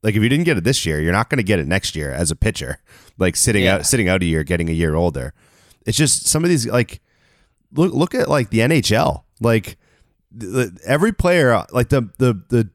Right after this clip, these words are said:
Speaker 1: tenth best player on a team in the M L B makes more than, like, the best player on an, an, on an N H L team. It's like
Speaker 2: Yeah.
Speaker 1: these baseball <laughs> players, like, sometimes get lost in the, in the, i-, in the big picture of, like, how much money they get, they get to make. Like, it's crazy.
Speaker 2: Bryce Har-,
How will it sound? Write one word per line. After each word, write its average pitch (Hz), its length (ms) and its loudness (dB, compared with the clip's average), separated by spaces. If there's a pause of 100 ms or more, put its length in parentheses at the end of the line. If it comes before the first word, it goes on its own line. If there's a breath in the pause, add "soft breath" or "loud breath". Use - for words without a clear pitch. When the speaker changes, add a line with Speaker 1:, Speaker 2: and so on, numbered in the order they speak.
Speaker 1:
tenth 190 360 -2
best 170 220 0
player 139 280 2
on 95 160 2
a 82 80 0 (120)
team 110 260 2
in 87 60 0
the 87 80 -4
M 92 100 0
L 87 120 2
B 87 220 0
makes 85 280 -2
more 90 180 2
than, 78 160 -4
like, 78 180 -4
the 78 80 -6
best 80 220 -2
player 80 280 0
on 76 80 -2
an, 76 300 -4
an, 85 240 -2 (100)
on 85 120 -4
an 80 80 -4
N 90 140 -6
H 85 220 -2
L 80 100 -2
team. - 320 -16 (480 soft breath)
It's - 160 -2
like 120 140 0
Speaker 2:
Yeah. - 40 -10
Speaker 1:
these 127 140 2
baseball 139 340 2
<laughs> - 120 -2
players, 98 340 2
like, 82 320 0 (460 soft breath)
sometimes 135 420 0
get 101 140 0
lost 101 440 2
in 95 100 0
the, 90 200 2
in 95 180 -2
the, 80 400 0 (720)
i-, 104 40 -6 (340)
in 107 120 -2
the 98 80 0
big 101 240 0
picture 113 320 2
of, 80 100 0
like, 82 140 -2
how 113 240 0
much 120 260 0
money 98 320 2
they 85 180 0
get, 90 260 -2
they 92 120 -2
get 92 140 0
to 80 100 -8
make. 82 360 0
Like, 90 140 -2
it's - 140 -4
crazy. 170 280 0
Speaker 2:
Bryce 175 220 2
Har-, 208 220 0